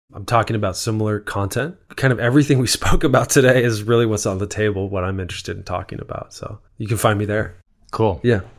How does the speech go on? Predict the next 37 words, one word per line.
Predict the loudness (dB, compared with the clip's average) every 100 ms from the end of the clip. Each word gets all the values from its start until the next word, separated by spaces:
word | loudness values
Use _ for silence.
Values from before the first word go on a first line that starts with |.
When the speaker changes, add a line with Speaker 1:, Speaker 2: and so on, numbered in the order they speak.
| _
Speaker 2:
Awesome. | 0 0 0 -4
Speaker 1:
Yeah, | 0
Speaker 2:
And | 2
Speaker 1:
thank | 2 4
you. |
Speaker 2:
then, | 4 2 0
um, | 0 2 4 4 2
are | 0
you, | 0 2 2 2 2 0 -2
are |
you | -2 -4
present | -2 -2 0
on | -2
social | -2 -4 -2 -2
media, | 0 0 2 2 4 2 2
or | 0
how | 2 4
else | 4 0
can | -4
people | -4 -4 -4
plug | -2 -4 -2
into | -4 -4 0
what |
Speaker 1:
I'm | 2 4
Speaker 2:
you |
Speaker 1:
on | 4 6
Speaker 2:
do? |
Speaker 1:
Instagram | 6 4 4 6 6 6 4
at, | 0
at | -6 0
that | 0 2
same | 2 2
handle, | 2 0 2 2 2 0 -4
uh, | -4 -2 0
Luke | -2 0
Adler | 0 0
Healing. | -4 -2 0 0 0 -4